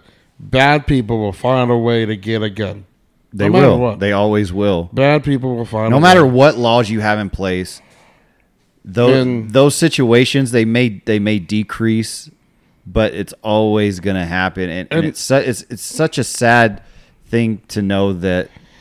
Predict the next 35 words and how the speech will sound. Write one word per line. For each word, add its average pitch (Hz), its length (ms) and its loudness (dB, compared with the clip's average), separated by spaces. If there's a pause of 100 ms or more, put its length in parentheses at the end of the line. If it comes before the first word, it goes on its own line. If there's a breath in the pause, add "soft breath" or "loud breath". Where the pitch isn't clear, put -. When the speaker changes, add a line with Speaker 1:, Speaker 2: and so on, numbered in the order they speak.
(400 soft breath)
Speaker 1:
And 135 320 0
Speaker 2:
it's 123 120 -2
such 147 180 2
a - 20 2
copycat 117 720 0
thing 104 200 0
nowadays. 85 580 -4
It, 71 120 -12
it 87 120 -16
just - 240 -12
happens 95 420 -2
like 98 140 -4
a 92 40 -10
chain, 101 400 -4
Speaker 1:
and 78 80 -12
Speaker 2:
chain 107 200 -6
Speaker 1:
and, 101 80 -4
Speaker 2:
reaction 101 680 -4
Speaker 1:
and 175 120 -10
somebody, 233 360 0
Speaker 2:
over 160 80 0
Speaker 1:
you 151 80 0
Speaker 2:
and 160 60 6
Speaker 1:
know, 165 40 6 (100)
Speaker 2:
over 160 100 4
Speaker 1:
and, - 80 -2
Speaker 2:
again. 147 60 -4
Speaker 1:
like, 156 140 0
I've 160 180 -2
heard 151 200 -2
some 135 160 -6
politicians, 113 760 -6
you 117 120 -4
know, 107 120 -4
say, 104 300 -6